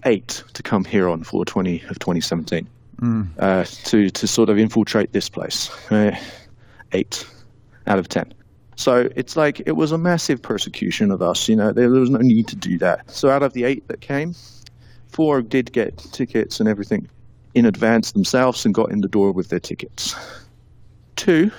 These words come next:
Speaker 1: were turned away at the door because they didn't have any invitations or anything. They didn't have anything. They showed up, they tried to bribe, they were in, they gave evidence as such in the courtroom that they tried it, but they were turned away 'cause they didn't have their invitations.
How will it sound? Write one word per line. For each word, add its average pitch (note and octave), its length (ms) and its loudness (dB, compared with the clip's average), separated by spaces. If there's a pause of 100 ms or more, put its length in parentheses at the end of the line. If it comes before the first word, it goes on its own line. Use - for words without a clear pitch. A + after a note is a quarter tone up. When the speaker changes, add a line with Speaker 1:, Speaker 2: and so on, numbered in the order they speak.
(380)
Speaker 1:
were A#2 120 4
turned C#3+ 260 -2
away D#3 200 4
at D3 100 0
the F#2+ 60 -4
door F#2+ 220 0
because C3 260 -2
they D3+ 120 2
didn't G3+ 220 0
have D3 380 0
any F2+ 260 0
invitations D#2+ 800 -4 (160)
or G#2 160 2
anything. - 300 0
They G#2+ 100 0
didn't C#3+ 180 2
have E3 120 4
anything. D#2+ 260 0
They G2 80 0
showed A#2+ 200 4
up, A2+ 100 0
they G2 80 0
tried A#2 220 0
to - 60 -6
bribe, D#2 240 -2
they D#2 140 -6
were E2 280 -12
in, C#3+ 300 2 (440)
they G2 100 0
gave F#2 200 2
evidence A#2+ 440 0
as G2 140 -2
such - 280 -6
in F#2+ 80 -2
the - 60 -10
courtroom - 360 -2 (800)
that F#2+ 160 -6
they F#2 100 -2
tried F#2+ 240 0
it, G2 80 -4 (320)
but - 80 0
they C#3 80 4
were C3+ 80 2
turned D#3+ 220 0
away F3 180 4
'cause - 140 -2
they G#2+ 80 2
didn't A2+ 220 0
have C#3 300 0
their G2 120 2
invitations. - 720 -10